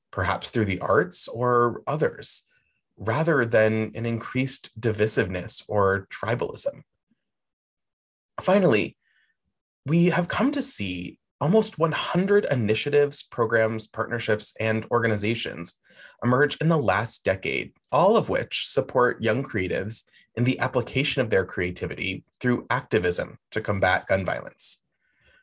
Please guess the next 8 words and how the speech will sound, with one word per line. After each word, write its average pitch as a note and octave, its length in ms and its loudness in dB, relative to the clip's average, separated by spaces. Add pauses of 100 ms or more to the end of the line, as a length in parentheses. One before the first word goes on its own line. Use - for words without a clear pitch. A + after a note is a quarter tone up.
(100)
Chicago's - 720 0
National A2+ 440 0
Youth G#2+ 280 0
Art F#2+ 240 0
Movement F2 400 -6
Against F2 340 -2
Gun F#2 180 0
Violence - 600 -4